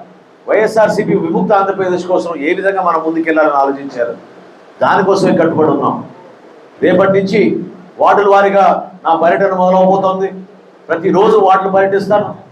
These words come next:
అదేవిధంగా గ్రామాలు కూడా పర్యటిస్తాం. ఎలక్షన్ క్యాంపెయిన్‌లో భాగంగా ప్రతి గురువారం మనకి పార్లమెంట్ సభ్యుడు పెమ్మసాని చంద్రశేఖర్ గారు కూడా పాల్గొంటారు. కటేవరం గ్రామానికి మనం పదిహేనవ తారీఖున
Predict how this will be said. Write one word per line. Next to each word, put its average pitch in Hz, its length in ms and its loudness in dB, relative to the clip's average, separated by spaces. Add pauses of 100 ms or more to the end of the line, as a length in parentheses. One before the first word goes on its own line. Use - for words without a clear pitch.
(160)
అదేవిధంగా 190 420 0
గ్రామాలు 202 360 2
కూడా 208 140 2
పర్యటిస్తాం. 196 640 0 (380)
ఎలక్షన్ 190 380 -2
క్యాంపెయిన్‌లో 190 460 2
భాగంగా 190 640 2 (320)
ప్రతి 175 480 -2 (260)
గురువారం 208 520 4 (440)
మనకి 175 220 -4
పార్లమెంట్ 180 420 -2
సభ్యుడు 185 540 0 (320)
పెమ్మసాని 190 300 0
చంద్రశేఖర్ 190 400 0
గారు 190 180 2
కూడా 190 160 2
పాల్గొంటారు. 185 600 2 (480)
కటేవరం 202 380 2
గ్రామానికి 196 480 2
మనం 185 300 2
పదిహేనవ 208 320 0
తారీఖున 190 560 0